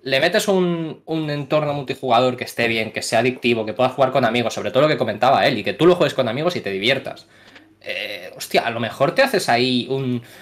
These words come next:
una I P, bueno, un juego que, que tienes ahí a gente enganchada durante cinco o seis años a tope, gastando pasta, tanto en microtransacciones como en,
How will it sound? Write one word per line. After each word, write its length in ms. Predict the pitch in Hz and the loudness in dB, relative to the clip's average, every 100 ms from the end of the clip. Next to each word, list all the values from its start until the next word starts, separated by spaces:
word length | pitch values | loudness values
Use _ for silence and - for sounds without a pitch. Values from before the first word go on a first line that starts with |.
| - _ _ | -20 _ _
una 360 | - 175 147 131 | -8 -2 0 2
I 100 | 127 | 0
P, 180 | 139 127 | 0 2
bueno, 280 | 185 147 | 4 4
un 200 | 120 123 | 2 0
juego 440 | 120 - 135 127 123 | -2 2 4 4 2
que, 380 | 123 120 113 113 | 0 0 0 -2
que 120 | 127 | -6
tienes 440 | 127 139 135 127 | -4 -2 0 0
ahí 180 | 117 131 | -2 -2
a 60 | 123 | -2
gente 280 | - 131 127 | -4 -6 -4
enganchada 400 | 123 117 - 127 | -6 -6 -2 0
durante 300 | 120 117 117 | 0 -4 -4
cinco 260 | 135 139 | -6 -4
o 40 | 117 | -6
seis 240 | 113 110 | -6 -4
años 420 | 117 127 117 113 - - | -2 -2 -2 -6 -14 -12
a 160 | - 104 | -6 0
tope, 320 | 127 123 120 | 0 2 0
gastando 420 | 113 - 123 117 | 0 0 0 0
pasta, 460 | - 120 - 113 113 | 2 0 2 2 4
tanto 220 | 110 120 | 2 -2
en 80 | 117 | -4
microtransacciones 880 | 117 120 117 117 113 - 123 117 117 | -2 -2 -4 -4 -6 -4 -4 -4 -6
como 320 | - 113 113 | -6 -4 -4
en, 180 | 113 113 | -4 -6